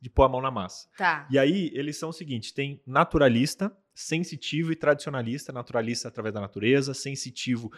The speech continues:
Speaker 1: encontra Deus através dos sentidos, tradicionalista através das tradições e liturgias.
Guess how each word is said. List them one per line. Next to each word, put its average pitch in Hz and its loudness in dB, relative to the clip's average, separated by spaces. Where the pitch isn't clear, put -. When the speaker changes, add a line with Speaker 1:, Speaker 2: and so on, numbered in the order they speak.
Speaker 1:
encontra 120 -4
Deus 117 -4
através 113 -2
dos - -8
sentidos, 147 0
tradicionalista 143 4
através 127 -2
das 123 -6
tradições 123 -4
e - -10
liturgias. 117 -2